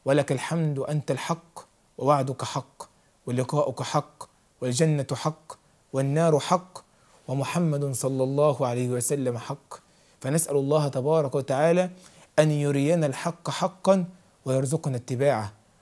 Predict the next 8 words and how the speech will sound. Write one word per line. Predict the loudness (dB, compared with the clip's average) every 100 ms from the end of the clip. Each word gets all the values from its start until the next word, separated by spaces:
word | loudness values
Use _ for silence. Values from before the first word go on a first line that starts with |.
| _
ويرينا | -2 0 2 2
الباطل | 0 2 4 4 2 -2
باطلا | 2 2 2 4 2 2 -8 -20 _
ويرزقنا | 0 0 0 -2 -2
اجتنابه. | -6 -4 0 2 2 0
فاعبدوا | -4 -2 2 2 2
الله | 2 2 4
وحده | 2 0 -8